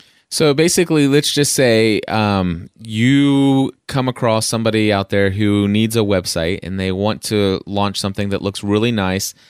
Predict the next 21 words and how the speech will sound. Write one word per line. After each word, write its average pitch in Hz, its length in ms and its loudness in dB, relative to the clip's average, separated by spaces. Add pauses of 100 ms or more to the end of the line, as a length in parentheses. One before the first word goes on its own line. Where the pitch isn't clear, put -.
(260)
Uh, 101 120 -2
it 104 80 -4
doesn't 127 260 0
look 120 160 -2
like 113 160 -2
your 110 80 -2
typical 107 480 -2
WordPress 101 500 -2
blog 98 420 0
or 95 160 0
whatever, 95 360 0
but 98 180 -4
they, 107 160 0
they 107 160 -2
want 113 140 -2
something 110 240 -4
that 85 40 -8
looks 104 220 -4
nice 101 260 -2
and 107 140 -8
custom. 95 480 -4